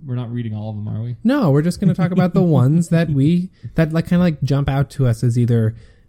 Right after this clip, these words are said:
Speaker 2: um, not, that are, I guess, not in the position you feel they should be
Speaker 1: Okay.
Speaker 2: in terms of playability and the, I guess, uh, <clears throat> Brawl meta.
Speaker 1: Sure.
Speaker 2: So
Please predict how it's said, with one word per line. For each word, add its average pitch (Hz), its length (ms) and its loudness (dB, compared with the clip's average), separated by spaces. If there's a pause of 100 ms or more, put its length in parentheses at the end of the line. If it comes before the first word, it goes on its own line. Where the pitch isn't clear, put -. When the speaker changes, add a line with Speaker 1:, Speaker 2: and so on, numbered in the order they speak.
(220)
Speaker 2:
um, 123 680 2
not, 127 240 0 (240)
that 165 160 0
are, 170 160 -4 (100)
I 160 80 -6
guess, 156 280 -4
not 139 280 0
in 151 60 -4
the 139 80 0
position 131 380 -2
you 117 80 -2
feel 127 140 -4
they 110 120 -2
should 113 400 -6
be 104 400 -8 (160)
Speaker 1:
Okay. 131 320 -8
Speaker 2:
in 135 160 0
terms 127 320 0
of 117 160 -2
playability 113 880 -2
and 110 380 -8 (120)
the, 110 260 -4 (220)
I 135 120 -6
guess, - 420 -6 (720)
uh, 123 300 0 (260)
<clears throat> 160 240 4
Brawl 127 260 2
meta. 110 580 -2 (160)
Speaker 1:
Sure. 123 280 -6
Speaker 2:
So 139 720 2